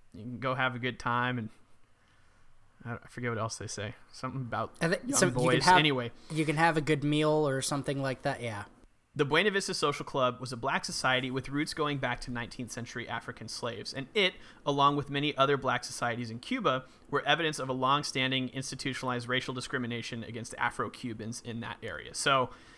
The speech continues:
Speaker 1: guess what? This kind of stuff was happening in multiple different places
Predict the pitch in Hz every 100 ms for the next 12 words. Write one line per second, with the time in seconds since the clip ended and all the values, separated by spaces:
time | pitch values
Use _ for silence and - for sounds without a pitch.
0 | - - 135 - 117 76 - - - -
1 | - - - - - 151 143 - 143 139
2 | - 135 127 131 120 123 - - - 135
3 | 120 113 143 147 139 139 135 123 123 113
4 | - - 107 - 82 -